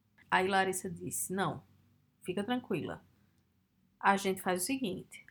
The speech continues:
a gente aluga o carro só pra ir. Como a cidade lá é pequena, a gente não vai ficar rodando de carro, então é basicamente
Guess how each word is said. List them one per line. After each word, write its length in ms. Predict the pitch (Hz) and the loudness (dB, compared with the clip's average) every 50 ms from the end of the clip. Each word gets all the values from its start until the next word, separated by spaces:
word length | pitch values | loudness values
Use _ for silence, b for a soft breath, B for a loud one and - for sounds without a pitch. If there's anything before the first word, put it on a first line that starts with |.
| - | -6
a 80 | - 175 | -4 -4
gente 220 | 170 170 170 165 | -2 -2 -2 2
aluga 380 | 180 165 160 160 165 190 - 285 | 2 2 2 2 -2 -2 -2 -4
o 80 | 277 - | -4 0
carro 320 | - 190 180 185 196 196 | 2 4 4 4 2 -2
só 520 | - - - - - - - 220 214 226 | -4 -6 -8 -8 -8 -4 2 4 4 4
pra 300 | 226 - 349 370 370 339 | 6 4 4 4 4 4
ir. 280 | 226 165 160 170 - - _ _ _ _ _ _ _ _ _ _ _ _ _ _ _ _ | 0 -2 -2 -4 -8 -12 _ _ _ _ _ _ _ _ _ _ _ _ _ _ _ _
Como 200 | - 220 254 330 | -2 0 0 0
a 40 | |
cidade 340 | 330 - - 262 233 208 - | -2 0 2 2 2 2 4
lá 100 | 196 196 | 2 2
é 40 | 196 | 2
pequena, 540 | 196 - - _ - 180 196 214 233 214 196 | 0 -2 -14 _ 0 2 2 4 4 4 4
a 60 | 185 | 4
gente 140 | 185 180 196 | 4 2 2
não 220 | 208 220 240 277 285 | 2 2 2 4 4
vai 140 | 240 226 | 2 2
ficar 180 | 233 - - 196 | 2 0 -4 -4
rodando 380 | 196 - 175 170 180 170 170 170 | -2 -2 -2 0 0 -2 -2 -2
de 80 | 165 | -6
carro, 580 | - - 175 180 196 208 220 214 185 180 180 - _ _ _ _ _ _ _ _ _ _ _ _ _ _ _ _ - | -6 -2 2 2 4 4 2 0 -2 -4 -4 -8 _ _ _ _ _ _ _ _ _ _ _ _ _ _ _ _ -2
então 340 | 233 233 226 233 240 247 262 | 0 0 2 2 2 2 2
é 60 | 262 | 4
basicamente 680 | 254 269 269 269 302 285 269 254 247 262 277 - 302 | 4 4 2 4 4 2 4 4 2 2 2 0 -2